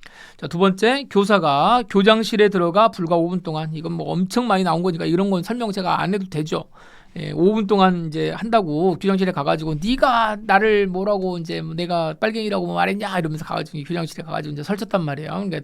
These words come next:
그러니까 당연히 어떻게 하겠습니까? 신고가 들어갔고, 신고가 들어온 뒤에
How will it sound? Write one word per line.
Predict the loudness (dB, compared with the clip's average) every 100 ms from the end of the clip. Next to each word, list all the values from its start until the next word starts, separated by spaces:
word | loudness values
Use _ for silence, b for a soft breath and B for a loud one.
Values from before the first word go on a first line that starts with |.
| -10
그러니까 | -10 -10
당연히 | -6 -4 -4
어떻게 | -6 -6
하겠습니까? | -6 -6 -12 -8 -6 -6 B B B
신고가 | -6 -2 2 0
들어갔고, | 0 -2 -2 -6 -8 -8 B B -14
신고가 | -6 -4 0 2 2 -2
들어온 | -6 -4 -2 -4
뒤에 | -6 -6 -2 -2 -2